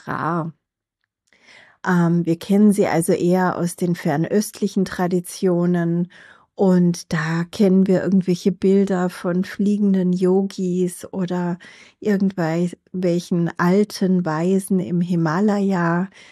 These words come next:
die irgendwelche Gruppen um sich scharen und Wunder vollbringen. Aber weißt du, das sind nur ein paar Teile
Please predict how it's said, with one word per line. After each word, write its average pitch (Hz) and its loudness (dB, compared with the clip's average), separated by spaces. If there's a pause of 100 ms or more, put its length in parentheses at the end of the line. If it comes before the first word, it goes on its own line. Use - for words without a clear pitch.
(340)
die 190 -2
irgendwelche 180 0
Gruppen 214 4
um 208 2
sich 196 -4
scharen 175 -2
und 175 -4
Wunder 214 6
vollbringen. 175 -4 (640)
Aber 202 2
weißt 214 0
du, 262 0
das 233 0
sind 233 0
nur 220 0 (480)
ein 196 0
paar 240 -2
Teile 165 -4